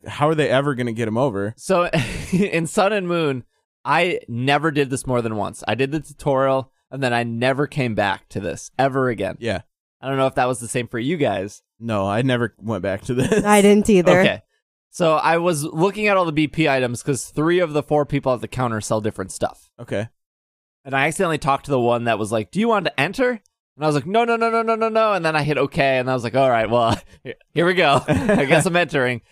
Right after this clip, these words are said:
Speaker 2: So this is the first time I've done a real one.
Speaker 1: Yeah.
Speaker 2: So a couple things. First thing was all their Pokemon were level thirty, which they did mention, but my Pokemon were only level twenty-four.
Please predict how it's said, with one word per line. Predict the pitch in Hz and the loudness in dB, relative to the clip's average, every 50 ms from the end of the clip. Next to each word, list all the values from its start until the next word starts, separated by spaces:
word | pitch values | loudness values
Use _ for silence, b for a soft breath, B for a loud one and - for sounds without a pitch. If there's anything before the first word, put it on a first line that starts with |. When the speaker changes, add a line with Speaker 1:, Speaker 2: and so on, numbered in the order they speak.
| _ _ _ | _ _ _
Speaker 2:
So | - 156 | -6 -4
this | 175 208 | -2 0
is | 233 | 0
the | 262 233 | 0 0
first | - 208 208 208 - | 2 0 0 0 0
time | 202 175 | 0 0
I've | 180 175 147 | 0 0 0
done | 139 151 147 | 0 0 2
a | 139 131 117 | 2 2 0
real | 110 104 107 123 151 156 135 | 0 0 2 2 2 4 2
one. | 117 107 92 85 78 76 101 - _ _ _ | 2 0 0 -2 -4 -8 -14 -20 _ _ _
Speaker 1:
Yeah. | 117 117 101 - - _ _ _ _ | -8 -8 -8 -8 -10 _ _ _ _
Speaker 2:
So | - - 160 147 143 139 135 - - - | -4 0 2 2 2 2 0 -2 -2 -2
a | 135 135 | 0 2
couple | - 208 208 202 180 | 2 2 0 0 0
things. | 143 165 131 113 110 110 - | 0 0 0 0 -2 -6 -6
First | - - 233 247 220 - | -2 0 0 0 0 -2
thing | - 196 160 147 143 143 135 127 _ _ _ _ | -2 0 0 0 -2 -4 -6 -10 _ _ _ _
was | - 123 131 135 131 127 117 - | -4 -2 0 2 2 0 -2 -2
all | - - 147 170 | 0 0 2 2
their | 196 226 226 | 2 2 2
Pokemon | - 202 196 - - 147 143 147 | 2 2 0 0 0 0 0 2
were | 147 139 | 2 2
level | 131 127 135 180 | 2 2 0 -2
thirty, | - - - - 123 113 104 98 101 113 131 - _ _ | -4 -6 -4 -2 0 0 0 -2 -4 -8 -14 -18 _ _
which | - 120 123 - | -8 -6 -4 -2
they | 143 127 | -2 -2
did | 123 123 160 160 | -2 -2 -2 -2
mention, | 160 147 139 139 127 120 - 123 98 92 95 101 104 _ _ _ _ _ _ _ _ _ - | -2 0 0 -2 -2 -4 -6 -6 -6 -6 -8 -12 -14 _ _ _ _ _ _ _ _ _ -14
but | 117 117 | -6 -2
my | 127 139 147 | -2 0 0
Pokemon | - 180 180 165 165 180 175 175 | 0 -2 -4 -2 -2 -2 -2 0
were | 165 156 | 0 0
only | 120 135 139 143 143 | 0 0 2 2 2
level | 139 131 123 131 | 2 2 0 -2
twenty-four. | 131 - - 120 117 120 113 - - 110 - - 110 - | -4 -4 -4 -4 -4 -4 -4 -4 -4 -4 -4 -4 -8 -16